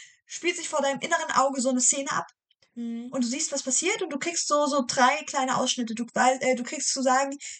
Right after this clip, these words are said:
Speaker 1: hier macht man A-, machst du Abi oder machst du nicht Abi, was musst du tun? Dann
Speaker 2: Mhm.
Speaker 1: welche, welchen Job musst du anlegen und, äh, da kommst du am Ende hin.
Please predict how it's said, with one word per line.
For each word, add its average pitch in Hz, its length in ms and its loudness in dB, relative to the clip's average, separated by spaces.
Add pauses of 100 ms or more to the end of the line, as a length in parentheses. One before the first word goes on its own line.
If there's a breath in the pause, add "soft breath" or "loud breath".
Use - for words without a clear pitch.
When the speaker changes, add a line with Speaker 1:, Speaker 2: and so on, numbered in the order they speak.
Speaker 1:
hier 359 260 -2 (680)
macht 277 300 -4
man 330 140 0
A-, 277 260 0
machst 302 240 -2
du 285 40 -6
Abi 285 240 -2
oder 240 120 2
machst 254 200 -2
du 247 40 -2
nicht 339 240 0
Abi, 392 200 2
was 285 160 2
musst 262 160 -2
du 220 40 -4
tun? 359 220 2 (460 loud breath)
Dann 233 380 0
Speaker 2:
Mhm. - 100 -18 (360)
Speaker 1:
welche, 285 420 -2 (200)
welchen 285 240 0
Job 339 180 2
musst 392 200 -2
du 381 60 -4
anlegen 370 640 0
und, 294 340 -4
äh, 262 200 6
da 269 200 4
kommst 285 260 -6
du 277 40 -2
am 233 100 -2
Ende 226 200 2
hin. 180 220 0